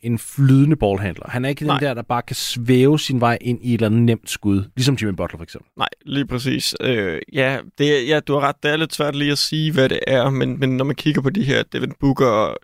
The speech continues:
Speaker 2: Jimmy Butler, øh, Jason Tatum, spillere der, der, der bare kan gå ind og, og få lagt en bold i kurven, øh, uden problemer.
Speaker 1: Det er ballhandling. Ja, hundrede procent
Speaker 2: og
Speaker 1: ballhandling.
Speaker 2: fuldstændig, ja, præcis. Med, øh, og, ja, han har skuddet selvfølgelig.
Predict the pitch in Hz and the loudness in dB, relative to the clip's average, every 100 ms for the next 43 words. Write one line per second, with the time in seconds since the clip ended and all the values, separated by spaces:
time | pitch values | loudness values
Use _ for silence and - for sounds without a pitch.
0 | _ 127 127 - 123 - 131 104 - - | _ -10 -6 0 0 0 0 0 -2 -6
1 | 50 - - _ _ _ - - 139 139 | -12 -14 -20 _ _ _ -8 -6 -4 0
2 | 131 131 127 117 _ _ _ _ _ - | 0 0 -4 -10 _ _ _ _ _ -12
3 | - 139 127 123 120 _ - - _ _ | -2 0 0 -2 -8 _ -10 -10 _ _
4 | - - 135 127 139 135 123 110 143 - | -6 -2 -4 -4 -4 -4 -4 -4 -4 -6
5 | _ - - 139 139 - - _ - 120 | _ -10 -4 -2 -2 -6 -20 _ -4 -4
6 | - - - - - _ - 135 123 - | -4 -10 -10 -10 -18 _ -2 0 0 -4
7 | - 175 147 127 127 131 147 175 139 107 | -4 0 0 0 0 2 4 2 0 -6
8 | 90 - 135 131 143 196 214 139 135 - | -10 -2 0 2 2 0 2 2 2 2
9 | 196 175 190 - 185 175 147 135 - 139 | 0 -2 -6 -2 -2 -2 -4 -2 -2 -2
10 | - 147 147 143 - 143 131 120 107 - | -2 -4 -4 -4 0 2 4 4 2 -2
11 | - _ _ - 131 143 _ - 143 165 | -6 _ _ -4 -2 -2 _ -6 -2 -2
12 | - 190 196 - 151 156 | 0 -2 -2 -4 -4 -4